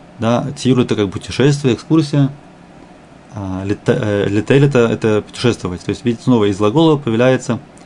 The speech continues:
тиюль. Летаель — тиюль. Ля шир — шир. Ля авод — авода. Ле сапер — сипур. То есть, можем так сказать, что когда у нас будет биньян, э, пааль, как слово лавод,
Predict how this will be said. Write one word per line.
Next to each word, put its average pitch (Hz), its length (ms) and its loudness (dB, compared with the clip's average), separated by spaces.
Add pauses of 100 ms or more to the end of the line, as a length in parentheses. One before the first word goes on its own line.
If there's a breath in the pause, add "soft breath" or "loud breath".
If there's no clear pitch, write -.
(160)
тиюль. 101 340 0
Летаель — 147 540 2 (260)
тиюль. 98 400 -2 (420)
Ля 107 120 0
шир — 180 400 0
шир. 101 320 -4 (120)
Ля - 80 -2
авод — 143 480 2 (540)
авода. 107 540 0 (920)
Ле 113 60 -4
сапер — 160 540 0 (200)
сипур. - 480 -4 (920)
То 139 40 -4
есть, 135 140 -2
можем 151 240 2
так 151 160 -2
сказать, 110 220 0
что - 120 -8
когда 165 180 0
у - 20 0
нас 151 120 2
будет 143 280 0 (760 loud breath)
биньян, 117 560 2
э, 98 340 -4
пааль, 98 460 -4
как - 160 -10
слово 101 200 -6
лавод, 98 580 -4